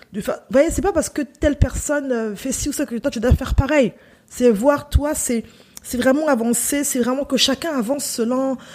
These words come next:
euh, selon où est-ce qu'il se trouve, selon son, selon son stade et son niveau, en fait. Si tu as commencé là maintenant, eh ben, peut-être que, voilà, prends le temps d'écrire. En ce moment, j'accompagne un porteur de projet, enfin, même pas lui, il est carrément, non, un entrepreneur, il veut se lancer en ligne.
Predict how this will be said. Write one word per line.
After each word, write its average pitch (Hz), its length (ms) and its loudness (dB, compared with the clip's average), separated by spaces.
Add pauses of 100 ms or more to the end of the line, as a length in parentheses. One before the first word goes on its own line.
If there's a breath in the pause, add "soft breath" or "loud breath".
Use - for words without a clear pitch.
(260 loud breath)
euh, 208 480 0
selon 277 580 2
où 285 140 2
est-ce 269 120 2
qu'il 233 140 -6
se 233 100 0
trouve, 254 320 2
selon 254 220 -2
son, 247 240 0
selon 262 420 -6
son 254 160 -2
stade 269 400 0
et 247 40 -2
son 220 180 0
niveau, 226 400 4
en 226 140 2
fait. - 260 -4 (260 loud breath)
Si - 220 -4
tu 254 200 -2
as 240 60 2
commencé 226 460 -2
là 254 120 0
maintenant, 247 500 0 (300 loud breath)
eh 202 120 0
ben, 202 140 0
peut-être 269 260 -2
que, 247 100 -6
voilà, 214 240 -2
prends 285 220 2
le 240 140 2
temps 254 340 -2
d'écrire. 247 540 0 (320 loud breath)
En 170 80 -2
ce - 120 -4
moment, 247 280 2
j'accompagne 233 840 2
un 226 220 2
porteur 220 320 -2
de 202 80 0
projet, 196 300 0
enfin, - 220 -4
même 190 120 -4
pas 175 140 0
lui, 202 120 -2
il 190 60 0
est 180 40 -4
carrément, 175 320 -8
non, 180 200 -12 (120)
un 247 120 -2
entrepreneur, 220 560 -2 (560 loud breath)
il 196 80 0
veut 226 80 4
se 226 120 0
lancer 196 320 -4
en 190 80 -2
ligne. 208 380 4